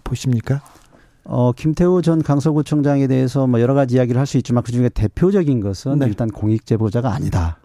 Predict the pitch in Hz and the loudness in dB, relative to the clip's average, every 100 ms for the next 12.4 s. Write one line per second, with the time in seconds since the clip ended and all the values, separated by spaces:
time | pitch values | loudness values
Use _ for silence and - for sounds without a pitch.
0 | _ 160 170 180 151 151 143 127 139 135 | _ 2 4 2 2 2 2 4 4 2
1 | 113 107 123 143 127 127 143 127 123 156 | 2 2 2 0 2 2 4 0 0 0
2 | 156 143 107 104 107 - 101 98 95 147 | 2 2 2 0 -2 -4 -4 -2 -2 0
3 | 165 139 104 - 104 151 196 - - - | 2 2 2 -2 -4 -4 -8 -20 -20 -20
4 | - _ - 123 151 196 190 147 156 147 | -20 _ -2 0 2 2 2 0 0 -2
5 | - 151 143 139 135 _ - _ - 170 | 0 2 4 2 -2 _ -20 _ -4 -2
6 | 185 214 202 175 170 - 139 139 139 127 | 0 0 0 0 -2 -2 2 2 2 2
7 | 127 127 131 135 131 - 120 131 135 123 | 0 2 2 2 0 0 0 2 0 0
8 | 131 120 120 117 - 151 139 123 117 - | 0 0 0 -2 -2 0 2 2 0 -4
9 | 113 - 92 - 131 143 170 131 120 101 | -6 -6 -12 -2 2 4 4 2 -2 -2
10 | 110 104 110 101 240 175 185 120 82 110 | -2 0 0 2 2 4 4 2 -2 -2
11 | 110 104 98 143 147 165 151 139 131 135 | 0 0 -2 0 2 2 2 2 2 2
12 | 131 123 143 143 | 2 2 0 -2